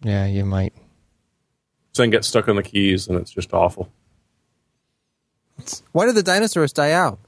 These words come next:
Speaker 3: Because you
Speaker 1: The
Speaker 3: Google yourself at
Speaker 1: Wait a
Speaker 3: night.
Speaker 1: minute. The
Speaker 3: No,
Speaker 1: name
Speaker 3: no. See, the research is continuing.
Speaker 1: Uh, no, it just came into my head, and I'm gonna Google
Speaker 3: No, it came
Speaker 1: to
Speaker 3: into
Speaker 1: make
Speaker 3: your head
Speaker 1: sure.
Speaker 3: as you were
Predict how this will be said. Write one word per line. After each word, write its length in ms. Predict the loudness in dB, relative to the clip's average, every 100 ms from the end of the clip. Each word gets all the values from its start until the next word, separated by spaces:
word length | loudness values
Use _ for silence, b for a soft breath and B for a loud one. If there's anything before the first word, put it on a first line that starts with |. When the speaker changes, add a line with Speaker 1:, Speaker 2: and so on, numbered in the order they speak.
| _
Speaker 3:
Because 300 | -4 0 0
you 80 | 0
Speaker 1:
The 60 | 0
Speaker 3:
Google 340 | -2 0 0
yourself 440 | 0 0 -2 -2 -4
at 100 | -2
Speaker 1:
Wait 160 | 0
a 20 | 2
Speaker 3:
night. 80 |
Speaker 1:
minute. 220 | 0 -2 _ _ _ _ _ _ _ _ _ _ _ _ _ _
The 80 | 0
Speaker 3:
No, 160 | 2 2
Speaker 1:
name 100 | 2
Speaker 3:
no. 140 | 2
See, 140 | 2
the 120 | 2 2
research 320 | 0 0 -2
is 120 | -2
continuing. 600 | 0 0 0 0 0 -2 -10 _ _ _ _
Speaker 1:
Uh, 120 | -2 0
no, 380 | 0 2 2 -2 -4
it 80 | -2
just 220 | -2 -2
came 180 | -2 0
into 120 | 0
my 160 | 2
head, 260 | 2 2 0
and 120 | -2
I'm 200 | -4 -4
gonna 360 | -6 -6 -4 -4
Google 220 | 0 0
Speaker 3:
No, 40 | 0
it 60 | 0
came 120 | 2
Speaker 1:
to 40 |
Speaker 3:
into 20 | 2
Speaker 1:
make 100 | 2
Speaker 3:
your 120 | 2
head 140 | 2
Speaker 1:
sure. 80 | 2
Speaker 3:
as 60 | 2
you 60 |
were 160 | 0